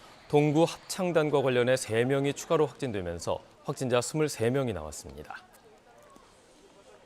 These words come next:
인권 침해 논란이 있는 교육 분야 서약서가 폐지되거나 개선됩니다. 광주시 교육청은 국가인권위원회가 수능 감독관 서약서 등이 양심의 자유를 침해한다며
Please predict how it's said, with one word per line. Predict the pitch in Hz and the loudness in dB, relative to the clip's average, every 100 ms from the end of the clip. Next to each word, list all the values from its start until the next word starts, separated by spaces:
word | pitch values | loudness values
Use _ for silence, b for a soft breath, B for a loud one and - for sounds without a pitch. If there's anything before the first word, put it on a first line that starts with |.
| - - - - - - - _ b b b b b b - | -20 -20 -20 -20 -20 -20 -20 _ b b b b b b 4
인권 | 156 165 190 190 | 6 6 6 4
침해 | - 185 180 | 4 4 6
논란이 | 170 170 170 170 | 6 6 6 6
있는 | 165 180 185 | 4 2 2
교육 | 156 160 165 | 4 4 4
분야 | 165 160 160 160 | 0 4 4 4
서약서가 | - 160 151 - 135 110 101 | 4 4 4 2 0 0 -2
폐지되거나 | - 175 156 160 143 123 127 | -2 -2 0 0 2 2 0
개선됩니다. | 131 110 139 120 92 82 85 76 - b b b b b _ | 0 -4 -2 -2 -4 -6 -8 -8 -12 b b b b b _
광주시 | 156 143 - | 2 2 2
교육청은 | 147 151 156 165 156 | 2 2 2 2 -2
국가인권위원회가 | 143 - 160 160 139 139 165 160 135 120 110 113 98 80 - | -8 4 4 6 0 2 2 4 4 0 -2 0 0 -2 -8
수능 | - 175 170 | -6 2 2
감독관 | 147 143 139 151 143 | 2 2 2 2 0
서약서 | 156 143 - 131 | 2 2 2 -2
등이 | 120 131 143 - | -2 0 -2 0
양심의 | 107 113 127 160 160 | 0 0 0 0 2
자유를 | 151 143 139 | 4 4 2
침해한다며 | 139 - 143 120 98 87 90 107 | -2 -4 -2 -2 -2 -4 -2 -2